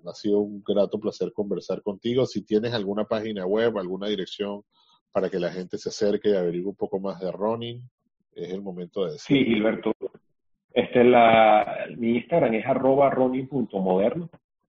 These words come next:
Speaker 1: Ajá.
Speaker 2: Allí, bueno, allí tengo un link, eh, para yo, el servicio que yo ofrezco son sesiones uno a uno por ahora.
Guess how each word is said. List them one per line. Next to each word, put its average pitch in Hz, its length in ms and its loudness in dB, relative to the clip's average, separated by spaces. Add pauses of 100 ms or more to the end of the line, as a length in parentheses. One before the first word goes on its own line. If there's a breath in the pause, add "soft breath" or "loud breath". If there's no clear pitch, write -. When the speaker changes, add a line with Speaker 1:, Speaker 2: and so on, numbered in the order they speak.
(140)
Speaker 1:
Ajá. 87 360 -12
Speaker 2:
Allí, 104 1080 2 (640)
bueno, 101 200 0
allí 92 180 -4
tengo 113 440 0
un 113 220 2
link, 117 280 2 (340)
eh, 95 340 -2 (240)
para 95 460 2
yo, 101 220 -2 (560)
el 104 160 -4
servicio 101 360 -2
que 120 100 0
yo 95 100 0
ofrezco - 340 -4
son 107 240 -8
sesiones 113 560 -4
uno 117 240 0
a 110 60 0
uno 113 260 0
por 104 180 0
ahora. 101 320 0